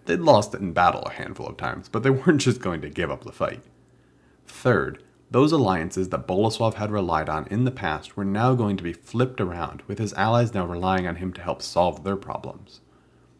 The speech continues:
As I mentioned in the beginning of this episode, Boleslav had a mutual protection treaty with Kalaman of Hungary. This treaty came into effect when Emperor Henry the fifth launched an invasion of Hungary in eleven oh eight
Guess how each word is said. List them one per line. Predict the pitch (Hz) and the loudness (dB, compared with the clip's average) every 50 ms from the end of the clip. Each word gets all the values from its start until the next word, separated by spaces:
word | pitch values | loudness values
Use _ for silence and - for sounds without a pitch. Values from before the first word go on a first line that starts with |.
| _ _ _ _ _ _ - | _ _ _ _ _ _ 0
As | 104 120 131 131 | 2 4 4 6
I | 147 135 | 6 4
mentioned | 113 104 101 - - 104 95 | 4 4 2 0 -2 -2 -2
in | 92 85 | -2 -2
the | 80 | -4
beginning | 85 87 92 92 87 87 | -4 -4 -2 -2 -2 -2
of | 78 71 | -4 -6
this | 76 76 - | -6 -6 -6
episode, | 78 - - - - 78 71 - - - - - - - _ _ - | -6 -6 -6 -8 -8 -8 -8 -8 -10 -16 -20 -20 -20 -20 _ _ 6
Boleslav | 120 127 139 139 139 - 131 123 | 6 8 8 6 4 2 2 2
had | 104 110 | 2 0
a | 101 90 | 0 0
mutual | 92 95 107 107 - 127 113 107 | 0 2 0 2 2 2 0 0
protection | - 87 - - 104 - - 85 78 | -2 -4 -6 -6 -6 -6 -6 -8 -8
treaty | 78 - 80 76 73 73 | -6 -6 -6 -6 -6 -8
with | 78 78 - - | -10 -10 -12 -6
Kalaman | - - 92 95 95 92 92 87 | 0 2 2 2 2 2 0 -2
of | 85 - | -4 -4
Hungary. | - 85 82 73 71 - - - - _ _ _ _ _ _ _ _ _ - | -6 -6 -6 -6 -6 -10 -12 -14 -20 _ _ _ _ _ _ _ _ _ -2
This | - 143 139 | 0 0 0
treaty | - - 139 127 110 | 2 2 2 2 2
came | - - 110 110 | 2 0 2 2
into | 110 104 101 | 2 2 0
effect | 95 - - - - - - - - | 0 0 0 0 0 -2 -4 -12 -12
when | - 85 | -10 -6
Emperor | - 98 95 98 87 80 | -6 -4 -2 -2 -4 -4
Henry | 87 107 107 95 87 | -2 -2 -2 -2 -2
the | 82 - | -4 -8
fifth | - - 185 156 - - - | -4 0 2 2 2 0 -2
launched | 98 92 92 90 - - | -2 -2 -2 -2 -4 -8
an | 90 | -8
invasion | 82 78 85 85 - 127 175 196 151 107 82 | -6 -6 -6 -4 0 2 4 4 4 2 -2
of | 80 - | -6 -6
Hungary | 87 87 82 80 82 80 - - | -8 -10 -8 -8 -8 -8 -8 -6
in | 90 | -6
eleven | 87 82 82 82 78 82 76 | -4 -4 -4 -4 -4 -4 -4
oh | 71 76 101 | -2 0 2
eight | 143 117 - - | 2 2 2 -2